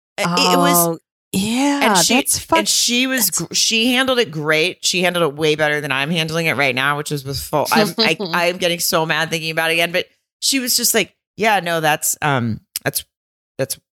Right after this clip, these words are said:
Speaker 1: why I didn't, because if I'm not getting what I want, I'm not gonna just have sex with someone." Basically, she didn't say it that way, but she did. Uh, and she said, "If I'm not
Speaker 2: Good
Speaker 1: getting
Speaker 2: for
Speaker 1: it, I'm not."
Speaker 2: her.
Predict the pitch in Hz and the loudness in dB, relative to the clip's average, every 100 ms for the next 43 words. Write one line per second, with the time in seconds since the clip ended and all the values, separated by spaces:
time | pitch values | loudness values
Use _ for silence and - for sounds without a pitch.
0 | _ 120 175 123 131 131 110 107 - 127 | _ -2 0 0 0 -2 -2 -4 -4 -2
1 | 131 127 127 139 143 - 147 143 139 131 | -2 -2 -2 -2 -2 0 0 0 -4 -8
2 | - 139 123 131 190 170 151 - 139 131 | -10 -4 -2 0 0 0 0 -2 -4 -4
3 | 120 131 135 - - _ _ _ _ _ | -2 -2 -2 -4 -6 _ _ _ _ _
4 | _ - 131 - 156 - - 135 143 127 | _ -8 -4 0 0 -2 -6 -4 -2 -2
5 | 123 139 135 139 120 110 131 123 110 131 | 0 0 0 -2 -2 -2 0 0 0 0
6 | 117 123 110 120 110 - 127 135 113 143 | 0 0 0 -2 -2 -6 -2 0 0 -2
7 | - _ _ _ _ 175 147 139 104 156 | -10 _ _ _ _ -2 0 0 -2 -6
8 | - 151 151 151 170 190 185 330 392 453 | -4 -2 -2 0 0 0 0 0 2 2
9 | 440 165 - - 165 156 170 | 2 2 2 2 2 0 -6